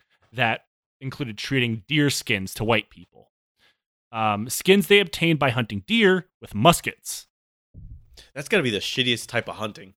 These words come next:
Speaker 1: Eh, a lot of people still do it.
Speaker 2: Do they?
Speaker 1: Yeah.
Speaker 2: With
Speaker 1: Black, bl-,
Speaker 2: muskets?
Speaker 1: yeah, black powder rifles. I
Speaker 2: Oh,
Speaker 1: mean,
Speaker 2: black
Speaker 1: they're,
Speaker 2: powder rifles,
Speaker 1: they're not
Speaker 2: yeah.
Speaker 1: technically muskets, but same, same.
Speaker 2: I, I thought you were talking about, like,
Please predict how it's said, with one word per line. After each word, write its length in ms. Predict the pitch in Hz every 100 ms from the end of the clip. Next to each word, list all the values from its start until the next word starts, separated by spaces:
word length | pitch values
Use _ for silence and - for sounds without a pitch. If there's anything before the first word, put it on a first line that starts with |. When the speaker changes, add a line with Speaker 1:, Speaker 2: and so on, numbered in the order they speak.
| _ _ -
Speaker 1:
Eh, 260 | 147 123 - 117 123
a 60 | 127
lot 200 | 107 110
of 60 |
people 220 | 143 135
still 200 | 117 123
do 200 | 107 117
it. 180 | 127 107 _ _ _ _ _
Speaker 2:
Do 160 | - 147
they? 280 | 190 226 214
Speaker 1:
Yeah. 240 | - 143 190
Speaker 2:
With 120 | 104
Speaker 1:
Black, 180 | 135 147
bl-, 40 | 113
Speaker 2:
muskets? 440 | - - 233 -
Speaker 1:
yeah, 80 | 160
black 240 | 123 127
powder 160 | 147 131
rifles. 500 | 120 131 160 156 -
I 40 | 139
Speaker 2:
Oh, 40 |
Speaker 1:
mean, 180 | 156 147
Speaker 2:
black 140 | 151
Speaker 1:
they're, 60 | 180
Speaker 2:
powder 180 | 170 123
rifles, 240 | 117 123
Speaker 1:
they're 120 | 156
not 160 | 175 208
Speaker 2:
yeah. 60 | -
Speaker 1:
technically 380 | 185 156 139 120
muskets, 380 | 143 147 135
but 220 | - 196 -
same, 180 | 139
same. 240 | 113 - -
Speaker 2:
I, 60 |
I 40 | -
thought 160 | 175
you 60 | 156
were 60 | 147
talking 200 | 151 143
about, 180 | 131
like, 200 | 113 101